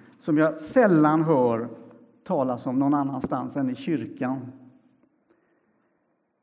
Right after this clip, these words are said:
"Gör er därför inga bekymmer för morgondagen",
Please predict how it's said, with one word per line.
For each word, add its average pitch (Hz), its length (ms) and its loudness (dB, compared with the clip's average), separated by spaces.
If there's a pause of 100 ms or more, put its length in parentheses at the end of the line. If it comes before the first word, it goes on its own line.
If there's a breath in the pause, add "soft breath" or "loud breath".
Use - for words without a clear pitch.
(120)
"Gör 226 520 8
er 196 240 2
därför 170 640 2
inga 156 380 4
bekymmer 170 720 0
för 160 160 -4
morgondagen", 135 1300 0